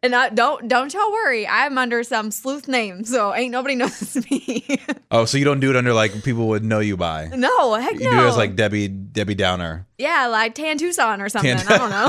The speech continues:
Speaker 1: know.
Speaker 2: <laughs>
Speaker 1: Some weird name. So that was my reviewing experience, and I
Speaker 2: Okay.
Speaker 1: hope I never have to do that again. And I genuinely did not wanna do it 'cause it was a small business. But listen, you, like, we, we gotta have some good communication.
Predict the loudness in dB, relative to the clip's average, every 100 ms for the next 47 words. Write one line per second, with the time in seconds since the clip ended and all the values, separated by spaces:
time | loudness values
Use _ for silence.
0 | 2 0 2 0 2 -2 -2 _ -20 -20
1 | -14 -10 -8 -2 2 2 0 -2 -2 -2
2 | -4 -2 2 4 4 -2 0 0 0 -2
3 | -8 _ _ -2 0 0 0 -2 -4 -8
4 | -12 -12 -10 -12 -14 -8 -2 2 4 4
5 | 2 -2 -4 0 2 2 0 0 -2 -4
6 | -6 -4 -4 -6 -8 -10 -12 -20 _ _
7 | _ _ -4 0 0 0 -2 -2 -2 -2
8 | -2 2 2 0 -4 -2 0 0 -2 -8
9 | -10 -10 -4 -2 -2 -6 -8 -12 -6 -4
10 | -4 -6 -8 -8 -6 -6 -6 -6 -10 -6
11 | -4 -2 -4 -6 -8 -6 -6 -4 0 0
12 | 0 0 0 -2 -4 -6 -2 -2 -4 -6
13 | -6 -6 -8 -4 -4 -4